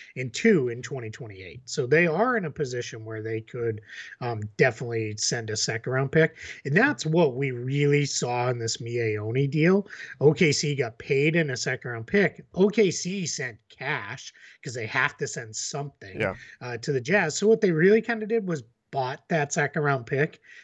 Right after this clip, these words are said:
Speaker 1: through the combination of, "Here's a little bit of cash, plus we're gonna eat this salary,
Speaker 2: Right.
Speaker 1: uh, for you." So, uh, the Lakers will, will have the ability, if they need to, to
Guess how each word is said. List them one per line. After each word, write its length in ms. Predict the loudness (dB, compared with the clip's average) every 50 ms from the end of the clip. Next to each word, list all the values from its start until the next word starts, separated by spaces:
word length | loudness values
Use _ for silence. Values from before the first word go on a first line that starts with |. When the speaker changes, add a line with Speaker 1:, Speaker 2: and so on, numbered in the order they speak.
| _ _ 2
Speaker 1:
through 160 | 4 6 8
the 100 | 8 6
combination 580 | 4 4 -2 0 0 0 0 -2 -2 -4 -8 -10
of, 60 | -6
"Here's 240 | -2 0 0 2 2
a 40 | 0
little 140 | 0 0 0
bit 140 | -2 -2
of 80 | -4 -4
cash, 360 | -4 -4 -4 -4 -4 -6 -8 -8
plus 260 | -8 -6 -6 -6 -6 -6
we're 140 | -8 -8
gonna 140 | -8 -8 -8
eat 200 | -8 -8 -8 -6
this 200 | -6 -6 -4 -4 -4
salary, 520 | -4 -4 -4 -6 -6 -6 -6 -8 -10 -10 -10
Speaker 2:
Right. 180 | -10 -10 -10 -10 -12 -8 -4
Speaker 1:
uh, 160 | -4 -2 -4 0
for 280 | 4 8 8 10 10
you." 280 | 10 8 6 6 4 2
So, 340 | 0 2 2 2 2 0 -2 -6 -12 -12 -6 0 2
uh, 160 | 4 6 8
the 60 | 8
Lakers 340 | 8 8 8 6 2 0 4
will, 340 | 4 4 4 2 -2 -8 _ _ -4
will 200 | 0 2 2 2
have 300 | 2 2 0 0 0 -2
the 140 | -6 -8 -8
ability, 540 | -8 -10 -10 -10 -10 -10 -10 -10 -10 -10 -12
if 140 | -12 -14
they 140 | -14 -16 -14
need 240 | -14 -14 -16 -14 -14
to, 240 | -14 -14 -14 -14 -14
to 300 | -14 -12 -12 -10 -12